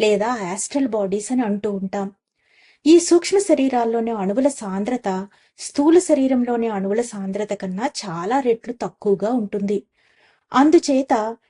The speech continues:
ఈ స్థూల, సూక్ష్మ శరీరాలు రెండూ ఒకే స్థలంలో ఏమాత్రం ఇబ్బంది లేకుండా నిలబడి ఉండగలుగుతున్నాయి. మట్టిలోని అణువులు, సీసంలోని అణువులు, చెక్కలోని అణువులు వేరువేరు సాంద్రతలను పొంది ఉన్నట్లే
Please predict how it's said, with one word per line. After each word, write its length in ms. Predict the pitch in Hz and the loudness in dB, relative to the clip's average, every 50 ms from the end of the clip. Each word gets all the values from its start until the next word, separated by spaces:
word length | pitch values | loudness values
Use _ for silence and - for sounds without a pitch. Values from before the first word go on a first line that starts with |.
| _ _ - | _ _ -2
ఈ 140 | 240 277 294 | 0 0 0
స్థూల, 600 | - - - _ 247 240 240 262 247 240 233 254 | 0 -4 -8 _ -4 -2 -2 0 0 0 0 0
సూక్ష్మ 460 | 254 - - 233 226 - - - 254 | -2 -2 -2 -2 -2 -2 0 0 0
శరీరాలు 720 | 254 - 240 214 214 220 226 220 214 208 202 190 185 196 | 0 0 -4 -2 -2 -2 -2 -4 -4 -2 -2 -2 -2 -2
రెండూ 520 | 202 202 190 190 196 196 247 339 403 403 - _ _ _ _ _ - | 0 0 0 0 0 2 2 0 0 0 -6 _ _ _ _ _ 0
ఒకే 340 | 233 247 247 - 359 392 381 | 0 0 4 6 8 8 8
స్థలంలో 680 | - - _ 262 226 214 220 233 240 220 202 202 202 - _ _ _ _ _ _ - | 6 0 _ -2 0 0 0 0 0 0 0 0 -2 -4 _ _ _ _ _ _ -2
ఏమాత్రం 680 | 233 247 269 311 330 320 311 294 285 277 - 302 302 294 | 2 2 4 4 4 2 2 2 0 2 2 2 4 4
ఇబ్బంది 500 | 269 220 196 175 165 196 254 277 277 277 | 4 2 2 0 2 2 2 4 4 4
లేకుండా 480 | 240 226 214 208 - 208 196 190 220 | 4 2 2 2 -2 -2 -2 0 2
నిలబడి 420 | 262 254 220 196 196 202 233 262 277 | 0 2 2 2 0 0 2 2 2
ఉండగలుగుతున్నాయి. 960 | 240 202 196 208 202 226 220 202 214 220 - 196 196 202 196 190 196 202 - - _ _ _ _ _ _ _ _ _ _ _ _ _ _ _ _ _ | 2 2 -2 0 0 0 0 0 -2 -4 -4 -4 -2 -2 0 0 -2 -4 -6 -10 _ _ _ _ _ _ _ _ _ _ _ _ _ _ _ _ _
మట్టిలోని 580 | 226 226 233 233 - - 302 302 285 269 254 254 | 0 0 0 2 2 4 6 6 6 6 4 2
అణువులు, 500 | 220 190 190 196 196 196 196 196 196 208 _ _ _ _ _ _ | 2 0 -2 -2 0 0 0 -2 -2 -4 _ _ _ _ _ _
సీసంలోని 800 | - - - 294 311 339 330 - 349 339 311 294 262 247 254 240 | -12 -4 2 4 4 4 4 4 0 2 2 2 4 4 2 2
అణువులు, 480 | 208 185 190 190 202 202 196 202 202 - _ _ _ _ _ _ - - | 0 -2 -2 -2 -2 0 0 -2 -2 -4 _ _ _ _ _ _ -6 -6
చెక్కలోని 480 | 262 - - - 330 330 320 311 294 277 | -6 -6 0 2 4 6 6 6 4 2
అణువులు 580 | 262 220 208 202 202 202 202 196 190 202 220 - _ _ _ _ _ _ | 2 0 -2 -2 0 0 2 2 2 0 -2 -6 _ _ _ _ _ _
వేరువేరు 560 | 202 208 254 254 247 240 240 233 226 208 208 | 0 2 4 4 4 4 4 4 4 4 2
సాంద్రతలను 800 | 202 - - 185 175 185 208 226 247 262 - 269 262 262 247 247 | -2 -6 -6 -6 -4 -4 -4 -4 -4 -2 -2 0 0 2 0 0
పొంది 300 | 240 - 185 180 185 214 | -2 -2 -2 -2 0 -2
ఉన్నట్లే 640 | 220 214 202 196 196 190 190 - - 311 381 403 | -2 -2 -4 -4 -4 -6 -8 -6 -2 -2 -2 -2